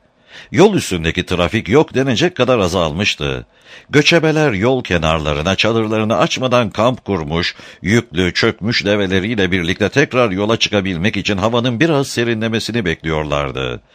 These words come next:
Kamyonlar geçmiyordu artık. Yayalar ve hayvan üstünde gidenler çayhanelerin sundurmalarına doluşmuşlardı. Bu çayhaneler bütün yol boyunca ana yolun her iki yanına ara ara sıralanmışlardı.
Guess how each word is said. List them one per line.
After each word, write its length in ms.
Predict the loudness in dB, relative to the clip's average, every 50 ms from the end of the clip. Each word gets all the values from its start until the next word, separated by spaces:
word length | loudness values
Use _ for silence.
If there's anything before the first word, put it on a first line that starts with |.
| -20 -20 -20 -20 -20 -20 -18 _
Kamyonlar 600 | -4 -2 -2 -2 0 -2 -2 -2 0 0 0 0
geçmiyordu 640 | 2 0 0 0 0 -2 -4 -2 -2 -2 -2 -2 -2
artık. 420 | -2 -2 -4 -4 -4 -6 -6 -6 -8 _ _ -20 -20 -20 -20 -16 -2
Yayalar 540 | 2 4 6 6 6 4 4 2 2 2 2
ve 60 | 2
hayvan 400 | 4 4 2 2 2 2 0 0
üstünde 360 | 0 -2 -4 -4 -2 0 0 -2
gidenler 520 | 0 0 0 0 0 2 2 0 0 0
çayhanelerin 760 | 0 0 0 0 0 2 0 0 2 2 0 0 0 -2 -4
sundurmalarına 880 | -4 -4 -4 -4 -2 -2 -2 0 0 0 0 2 2 0 0 0 0 0
doluşmuşlardı. 1080 | 0 -2 -2 -2 -4 -4 -4 -4 -4 -2 -2 -2 -2 -2 -2 -2 -2 -2 -2 -4 -6 -10 _ _ _ _ _ _ -20 -20 -20 -20 -20 -16 -4
Bu 180 | 0 0 2 2
çayhaneler 800 | 4 4 4 4 2 2 0 0 0 0 0 0 2 0 0 0
bütün 300 | -2 -2 -2 -2 0 2
yol 260 | 2 2 2 2 2
boyunca 380 | 0 -2 -2 -2 -2 0 0 0
ana 200 | 2 2 2 0
yolun 300 | 0 0 0 0 0 0
her 140 | 0 0
iki 180 | 0 -2 -2 -2
yanına 420 | -2 -2 0 0 0 0 0 0
ara 220 | 2 2 2 4 4
ara 240 | 2 2 2 0 0
sıralanmışlardı. 1200 | 0 -2 -2 0 0 0 0 0 -2 -4 -4 -2 -2 -2 -2 -2 -2 -2 -4 -4 -4 -6 -8